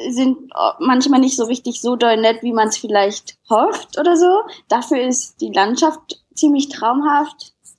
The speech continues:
Reisen kann sehr anstrengend sein. Also ist teilweise sogar sehr anstrengend mit Bussen, die viel zu klein sind für uns Europäer.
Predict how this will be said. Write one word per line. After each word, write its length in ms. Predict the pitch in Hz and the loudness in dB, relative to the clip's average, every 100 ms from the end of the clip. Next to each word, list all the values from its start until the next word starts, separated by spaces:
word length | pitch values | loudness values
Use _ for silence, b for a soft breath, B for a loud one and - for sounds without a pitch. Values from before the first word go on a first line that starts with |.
| - | -6
Reisen 600 | 202 226 320 320 339 311 | 0 2 2 2 0 -2
kann 200 | - 269 | -8 -10
sehr 160 | 233 - | -8 -8
anstrengend 500 | 226 - 330 349 330 | -10 -12 -14 -14 -12
sein. 240 | 330 370 466 _ _ | -10 -10 -14 _ _
Also 180 | - 214 - | -10 -10 -8
ist 280 | 294 - - | -10 -10 -6
teilweise 380 | 311 311 302 311 | -4 0 2 0
sogar 220 | 294 302 | -2 -6
sehr 160 | 294 - | -6 -6
anstrengend 800 | 294 - - - - - - | -4 -2 -4 -4 -2 0 0
mit 100 | - | -4
Bussen, 320 | - 294 294 370 440 _ _ _ _ _ _ _ _ _ - b b b b - | -8 -12 -16 -18 -20 _ _ _ _ _ _ _ _ _ -20 b b b b -12
die 100 | 254 | -8
viel 160 | 269 277 | -6 -4
zu 120 | 277 | -6
klein 320 | 277 214 214 | 0 0 0
sind 160 | 262 302 | -2 -4
für 100 | 311 | -2
uns 200 | 302 294 | 0 0
Europäer. 600 | 269 294 294 311 320 349 | -2 -4 -2 2 4 2